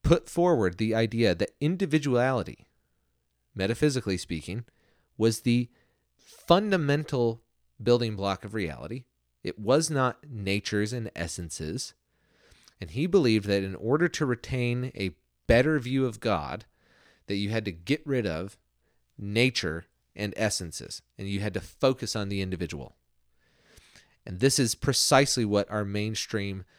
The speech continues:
Christian denominations have done. It's all about a personal relationship with Jesus. It's not about an ideal man named Jesus that you're expected to conform to.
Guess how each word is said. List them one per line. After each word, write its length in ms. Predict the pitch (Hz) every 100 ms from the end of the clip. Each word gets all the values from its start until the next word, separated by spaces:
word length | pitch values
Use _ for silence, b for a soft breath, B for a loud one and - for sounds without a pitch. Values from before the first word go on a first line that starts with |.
| b b b _ _
Christian 420 | - - 123 - 113
denominations 840 | 104 101 95 95 98 95 85 - _
have 260 | 107 87
done. 300 | 87 82 62 - -
It's 160 | -
all 140 | 98 107
about 180 | 117
a 60 | 110
personal 580 | - - 135 123 139 120
relationship 640 | 113 107 104 - - 110
with 120 | 104
Jesus. 500 | 92 98 87 76 - - _ _
It's 160 | 98 117
not 180 | 117
about 220 | 139 143 135
an 140 | 123
ideal 800 | 117 113 92 104 120 143 127 120 b b b b
man 540 | 101 107 120 107 82 82
named 240 | 82 82
Jesus 400 | 92 85 90 92
that 160 | 95 90
you're 180 | 98
expected 400 | 104 - 107 104
to 60 | 82
conform 480 | - 87 - 170 147
to. 220 | 82 69